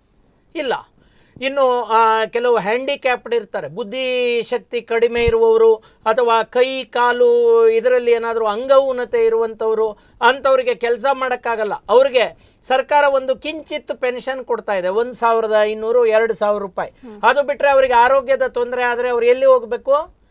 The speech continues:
Speaker 1: ಹೆಚ್ಚಾಗಿ ಖಾಸಗಿ. ಏನಿಲ್ಲ, ಇವತ್ತು ನಮ್ಮ, ಆ, ಜಿಲ್ಲಾ ಸರ್ಕಾರಿ ಆಸ್ಪತ್ರೆಗಳಲ್ಲಿ ನೋಡಿ, ಕಣ್ಣಿನ operation, ಫೇಕೋ ಎಮಲ್ಸಿಫಿಕೇಶನ್ ಅಂತ ಹೇಳ್ತಾರೆ, ಕಣ್ಣಿನ ಸರ್ಜರಿ, ಇದು ಇದೆಯಾ ಕೇಳಿ. ಮೊದಲು ಇತ್ತು, ಈಗ ಇಲ್ಲ. ನಾನು ಹೇಳ್ತಾ ಇದ್ದೇನೆ,
Speaker 2: ಹ್ಮ್.
Speaker 1: ಸಿಂಪಲ್, ಆ, ಸರ್ಜರಿಗಳು,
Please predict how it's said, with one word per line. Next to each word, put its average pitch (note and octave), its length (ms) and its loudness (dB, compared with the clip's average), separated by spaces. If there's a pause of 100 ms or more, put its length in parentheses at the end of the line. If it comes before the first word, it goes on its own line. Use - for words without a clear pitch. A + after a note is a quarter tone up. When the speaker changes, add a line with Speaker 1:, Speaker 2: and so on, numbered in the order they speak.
(140)
Speaker 1:
ಹೆಚ್ಚಾಗಿ A3+ 560 -4
ಖಾಸಗಿ. G3+ 520 -8 (280)
ಏನಿಲ್ಲ, D#4 380 4 (240)
ಇವತ್ತು C4+ 300 2
ನಮ್ಮ, C4 220 -4 (540)
ಆ, G#3+ 260 0
ಜಿಲ್ಲಾ B3 380 2
ಸರ್ಕಾರಿ B3+ 520 -2
ಆಸ್ಪತ್ರೆಗಳಲ್ಲಿ A3+ 840 -2
ನೋಡಿ, G3 300 -8
ಕಣ್ಣಿನ C4+ 440 -4
operation, A3+ 600 -4 (580)
ಫೇಕೋ C4 380 4
ಎಮಲ್ಸಿಫಿಕೇಶನ್ B3 960 -6
ಅಂತ A3 160 -10
ಹೇಳ್ತಾರೆ, G#3 360 -6
ಕಣ್ಣಿನ A#3 420 -6
ಸರ್ಜರಿ, G#3+ 540 -4
ಇದು A3 220 -6
ಇದೆಯಾ A3+ 340 -4
ಕೇಳಿ. G#3 280 -6
ಮೊದಲು A3+ 340 -6
ಇತ್ತು, B3+ 420 -6
ಈಗ A#3+ 160 -6
ಇಲ್ಲ. C4+ 180 0 (840)
ನಾನು C4 140 0
ಹೇಳ್ತಾ D#4+ 240 0
ಇದ್ದೇನೆ, D4 320 4
Speaker 2:
ಹ್ಮ್. A3 360 -20
Speaker 1:
ಸಿಂಪಲ್, C#4+ 580 0
ಆ, B3 720 0
ಸರ್ಜರಿಗಳು, A#3+ 840 -2